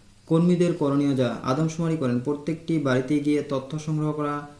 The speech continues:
নিয়ম, পোশাক ও আইডি কার্ড বহন। এর আগে আমাদের ভারতবর্ষে কিন্তু দু হাজার এগারোতে আদমশুমারি হয়েছিল, আবার সেটি কিন্তু দু হাজার একুশে হওয়ার কথা ছিল, কিন্তু আমি তো আগেই বললাম যে আমাদের ভারতবর্ষে কোভিডের কারণে, মানে,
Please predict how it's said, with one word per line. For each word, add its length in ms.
নিয়ম, 300
পোশাক 340
ও 60
আইডি 260
কার্ড 240
বহন। 340
এর 120
আগে 180
আমাদের 380
ভারতবর্ষে 360
কিন্তু 320
দু 160
হাজার 500
এগারোতে 400
আদমশুমারি 540
হয়েছিল, 320
আবার 340
সেটি 300
কিন্তু 300
দু 120
হাজার 340
একুশে 360
হওয়ার 180
কথা 200
ছিল, 220
কিন্তু 260
আমি 180
তো 100
আগেই 220
বললাম 300
যে 220
আমাদের 280
ভারতবর্ষে 600
কোভিডের 400
কারণে, 340
মানে, 180